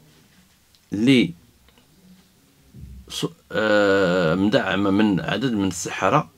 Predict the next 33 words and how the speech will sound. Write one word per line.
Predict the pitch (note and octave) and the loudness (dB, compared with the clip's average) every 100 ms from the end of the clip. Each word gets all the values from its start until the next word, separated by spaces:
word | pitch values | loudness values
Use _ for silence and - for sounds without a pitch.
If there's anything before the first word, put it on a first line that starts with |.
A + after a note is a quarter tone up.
| - | -10
باش | F#2 D#3 - - - - - | 2 2 2 -14 -20 -20 -8
يش-، | G#2 - E3 | -8 -6 -8
يشوهوا | A#2 F3+ C#3 A2 C#3+ | -2 2 2 2 -2
سمعة | D#3 - G2 - F#2+ | -6 -8 -6 -6 -6
الرقاة. | D#2 - - - - - _ _ - _ _ _ - - - _ | -6 -8 -16 -18 -20 -20 _ _ -20 _ _ _ -20 -20 -20 _
والحق | A#2+ A#3+ - - | 0 2 -2 0
يعلى | B2+ F#2+ G2+ | 0 2 2
ولا | F2 E2+ | 2 2
يعلى | E2 - - | -2 -6 -12
عليه. | - - - - _ _ _ _ _ _ | -14 -14 -16 -20 _ _ _ _ _ _
الحق | - F#3 - | 0 0 0
يعلى | - E3 C#3+ A#2 - | 2 2 2 -2 0
ولا | A2+ A2+ G2 | 2 4 2
يعلى | E2 D#2 | 0 -4
عليه". | D#2+ - D2+ _ _ _ _ _ - | -10 -12 -16 _ _ _ _ _ -20
عن | E2+ - G2+ G#2+ | -16 -10 -6 0
أمنا | A2+ A2 G2 | 2 4 2
عائشة | G2 F2+ F2+ | 0 0 -2
رضي | F2+ F2+ | 0 -2
الله | D#2 | -2
عنها | E2 | -6
قالت: | E2 - G2 G2+ - | -6 -2 -2 -2 -10
"قال | A#2 A2+ G2+ F#2 | 0 0 2 -2
رسول | F2+ F2 - G#2+ | -4 -8 -10 -8
الله | G2+ F#2+ G2 | -6 -6 -6
صلى | - | -8
الله | G2+ F2 | -12 -10
عليه | |
وسلم: | - G2+ A#2+ - _ _ _ _ _ _ | -8 -4 -6 -8 _ _ _ _ _ _
من | F#2+ G#2+ | -2 0
ذهب | F#2+ G2 E2+ | 0 -2 -2
عند | F2 F#2 F2+ | -4 -4 -4
ساحر | E2+ A2+ G2+ F2 | -2 -4 -4 -10